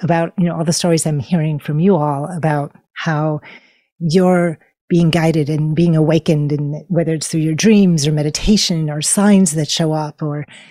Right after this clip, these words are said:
things that happen on your phone, like, you, you share all these stories, which I, we love hearing, um, you know, whether D Ms or emails or however they come, but,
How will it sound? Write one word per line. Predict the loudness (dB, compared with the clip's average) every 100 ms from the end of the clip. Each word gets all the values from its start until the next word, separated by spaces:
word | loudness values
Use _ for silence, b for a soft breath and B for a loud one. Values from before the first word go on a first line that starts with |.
| B
things | 0 2 2
that | 0 -2
happen | -4 2 4
on | 4
your | 2
phone, | 2 0 4 4 2
like, | 2
you, | 0
you | 2 4 4
share | 4 2 4
all | 4
these | 2 2
stories, | 0 2 4 4 4 0
which | -2 0
I, | 0
we | -2 -2 2 4
love | 4 2
hearing, | 0 0 0 0 -2 -4 -6 B B B -2
um, | 0 0 -2 -4
you | 0 0
know, | 0 0
whether | 0 0
D | 2 2
Ms | 4 4 4
or | 2
emails | 2 2 4 2
or | 2
however | 0 0 0 0
they | -2
come, | 0 0 2
but, | -2 -6